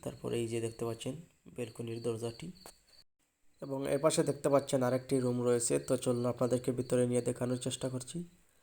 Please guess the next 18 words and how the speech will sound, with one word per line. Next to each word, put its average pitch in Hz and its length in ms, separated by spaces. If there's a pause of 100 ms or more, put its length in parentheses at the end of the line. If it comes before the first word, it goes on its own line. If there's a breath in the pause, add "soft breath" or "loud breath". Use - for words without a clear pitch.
(540 soft breath)
তো 135 80
এই 131 100
যে 143 140
দেখতে 135 220
পাচ্ছেন 131 300
আরেকটি 123 340
বেডরুম, 127 320 (2000)
এই 131 200
হচ্ছে 135 220 (140)
আরেকটি 123 320
বেডরুম 123 340
দেখতে - 220
পাচ্ছেন 123 280
আপনারা, 127 280 (400)
এবং 120 160 (220)
এই 127 120
বেডরুমটির 127 520
সাথে 139 160